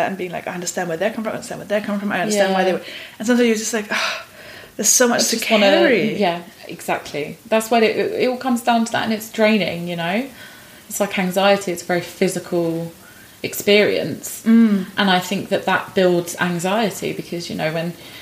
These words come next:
Speaker 2: you've got twenty-five people telling you online that you're a dickhead and you're feeling a bit like, "Mm, maybe I am a dickhead," you start to believe it,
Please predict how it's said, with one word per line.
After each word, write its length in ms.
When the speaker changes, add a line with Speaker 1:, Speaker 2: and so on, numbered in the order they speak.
Speaker 2:
you've 160
got 180
twenty-five 540
people 280
telling 320
you 60
online 400
that 60
you're 120
a 40
dickhead 600
and 140
you're 140
feeling 380
a 60
bit 240
like, 280
"Mm, 260
maybe 180
I 120
am 80
a 40
dickhead," 520
you 80
start 280
to 80
believe 360
it, 260